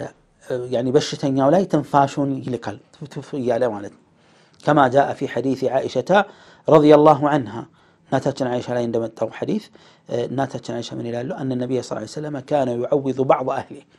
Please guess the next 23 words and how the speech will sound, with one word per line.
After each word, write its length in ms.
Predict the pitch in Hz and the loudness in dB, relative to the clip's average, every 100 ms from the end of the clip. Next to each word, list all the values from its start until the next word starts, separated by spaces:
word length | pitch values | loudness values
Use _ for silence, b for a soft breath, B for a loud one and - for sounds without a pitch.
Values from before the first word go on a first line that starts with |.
| b b b b b - | b b b b b -8
አንዳንድ 380 | 131 135 131 127 | 2 2 2 -4
ቤተሰቦቻቸውን 1000 | - 123 123 123 123 - 127 - 147 190 196 | -6 -6 -4 -6 -4 -4 -6 -2 -2 -2 0
ተዕዊዛ 360 | 139 135 131 | 0 2 4
ያደርጉ 280 | 135 120 117 117 | 4 4 0 -4
ነበረ፣ 280 | 117 117 113 117 | -6 -2 -2 -2
ሩቃ 160 | 131 - | 0 4
ያደርጉላቸው 600 | 131 120 117 113 104 - | 4 4 0 -4 -6 -8
ነበር። 240 | 107 120 113 b b b - | -10 -12 -16 b b b 4
የምሰሑ 440 | 139 180 160 175 - | 8 8 6 0 0
ቢየዲሂ 380 | 131 139 139 131 131 | 2 2 2 -2 -4
ልዩምና፣ 380 | 120 113 104 107 b b b | -4 -8 -10 -18 b b b
በቀኝ 280 | 127 139 143 | -2 2 0
እጃቸው 380 | 131 127 127 - | 2 0 0 0
ያብሰውና፣ 480 | 120 123 123 143 156 262 208 | 0 0 -6 -6 -4 -6 -4
ወየቁል 440 | 127 120 - 135 | 0 2 2 0
ምን 140 | 123 120 | 0 -4
ይሉ 120 | 120 | -4
ነበር? 260 | 127 147 254 b b b - | -6 -4 -8 b b b 0
አላሁመ 500 | 139 165 165 160 165 165 | 4 4 2 0 -2 -2
ረበ 180 | 151 143 | 0 0
ናስ 260 | 110 107 - _ _ _ _ _ - | 0 -10 -18 _ _ _ _ _ -2
አዝሂብ 400 | 156 135 156 143 | 0 0 0 2
ልበእስ 380 | 127 131 - | 2 2 0